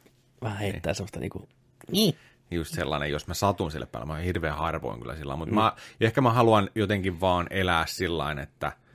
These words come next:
Speaker 2: ei oo ongelmia.
Speaker 1: Mm.
Speaker 2: Tiedätkö, sillä ei oo riitoja, ei oo kinasteluita, ei mitään.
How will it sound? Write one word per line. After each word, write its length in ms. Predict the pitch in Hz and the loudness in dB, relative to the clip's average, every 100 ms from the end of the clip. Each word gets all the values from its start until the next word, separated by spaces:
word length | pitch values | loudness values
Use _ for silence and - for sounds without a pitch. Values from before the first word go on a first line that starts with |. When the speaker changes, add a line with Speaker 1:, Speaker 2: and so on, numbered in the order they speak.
| - _ _ - | -20 _ _ -4
Speaker 2:
ei 160 | 85 85 | 0 2
oo 60 | 90 | 0
ongelmia. 540 | 90 82 69 67 67 - | 0 -2 -2 -4 -6 0
Speaker 1:
Mm. 340 | 127 139 143 143 | 2 4 2 2
Speaker 2:
Tiedätkö, 220 | 92 - | 0 0
sillä 240 | 80 82 - | -4 -2 0
ei 120 | 101 | 0
oo 60 | 92 | 0
riitoja, 520 | 98 101 85 85 76 | 2 0 2 0 2
ei 120 | 90 | 0
oo 60 | 85 | 0
kinasteluita, 680 | 104 92 85 - 87 76 82 | 0 0 -2 -4 -4 -2 -2
ei 60 | |
mitään. 440 | 85 87 - 69 | -2 -4 -4 -4